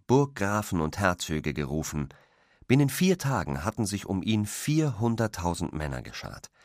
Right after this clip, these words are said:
Zu Saragossa wirbelten die Trommeln und vom höchsten Turme herab wehte die Fahne des Propheten.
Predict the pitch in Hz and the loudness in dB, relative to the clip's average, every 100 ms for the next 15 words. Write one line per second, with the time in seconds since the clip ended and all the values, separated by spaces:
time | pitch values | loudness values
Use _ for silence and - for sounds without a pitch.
0 | - _ _ _ _ _ - 87 80 85 | -20 _ _ _ _ _ -4 -2 0 2
1 | 90 90 123 - 87 78 104 123 104 95 | 2 4 2 2 2 4 2 2 0 0
2 | 90 82 80 107 113 98 80 65 71 - | 0 0 -2 2 4 4 0 -2 -4 -2
3 | 82 104 139 - 95 85 143 120 92 87 | 0 2 0 -2 -4 -2 0 2 2 2
4 | 90 101 - 110 127 85 80 - 104 98 | 2 0 0 0 0 -2 -2 0 0 2
5 | 87 85 - 85 - 90 78 78 | 0 -4 -4 -4 0 -2 0 -4